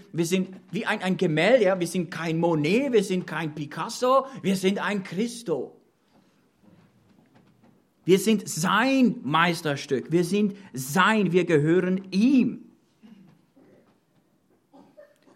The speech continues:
Das, das Gebilde oder das Werk, das wir sind als Kinder Gottes,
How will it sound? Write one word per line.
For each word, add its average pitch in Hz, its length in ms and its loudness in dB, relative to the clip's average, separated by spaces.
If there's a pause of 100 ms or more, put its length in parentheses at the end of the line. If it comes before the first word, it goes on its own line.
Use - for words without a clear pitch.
(280)
Das, 165 280 -4 (440)
das 165 220 -2
Gebilde 220 440 4
oder 175 120 2
das 160 260 0
Werk, 254 320 4
das 175 240 -2
wir 165 220 4
sind 233 280 2
als 156 220 -2
Kinder 202 340 2
Gottes, 151 580 -2